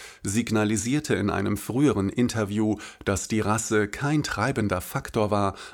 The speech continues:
als Elba für die Hauptrolle ausgewählt wurde, und dass er kein Wissen oder Fachwissen oder das Recht hatte, zu versuchen, in irgendeiner Weise die Erfahrung anzugehen,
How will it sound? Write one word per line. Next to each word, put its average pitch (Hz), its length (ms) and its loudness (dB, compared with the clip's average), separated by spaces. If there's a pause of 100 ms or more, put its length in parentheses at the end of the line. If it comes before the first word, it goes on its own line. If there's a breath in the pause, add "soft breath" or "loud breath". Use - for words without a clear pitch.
als 101 340 0
Elba 117 400 2
für 110 220 0
die 104 140 0
Hauptrolle 117 540 0
ausgewählt 107 560 0
wurde, 101 360 2 (320 loud breath)
und 113 180 4
dass 101 180 0
er 92 300 0
kein 95 500 -2
Wissen 117 360 0
oder 90 320 -4
Fachwissen 110 720 0 (300 loud breath)
oder 113 260 4
das 92 300 -2
Recht 131 260 -6
hatte, 104 340 2 (220 loud breath)
zu - 200 -2
versuchen, 107 640 0 (260 loud breath)
in 113 140 4
irgendeiner 98 720 0
Weise 104 380 0
die 110 160 -2
Erfahrung 107 640 -2
anzugehen, 107 720 0